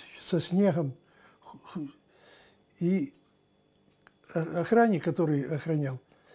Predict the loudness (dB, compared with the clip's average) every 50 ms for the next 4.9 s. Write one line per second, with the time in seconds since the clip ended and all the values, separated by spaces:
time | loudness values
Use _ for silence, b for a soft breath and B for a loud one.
0 | b b b b b -20 _ _ _ _ -4 0 0 2 2 2 0 0 -2 -2
1 | -2 -2 -4 -6 -6 -2 0 0 0 0 -4 -8 -14 _ _ _ _ -6 -2 0
2 | 0 2 2 2 0 0 0 0 0 2 2 2 0 -2 -4 -6 -8 -10 -8 -8
3 | -8 -6 -8 -8 -10 b b b b b b b b b b -4 -4 -4 -4 -2
4 | -2 -2 -2 -2 -2 -2 -2 -2 -2 -2 -4 -4 -6 -6 -6 -6 -8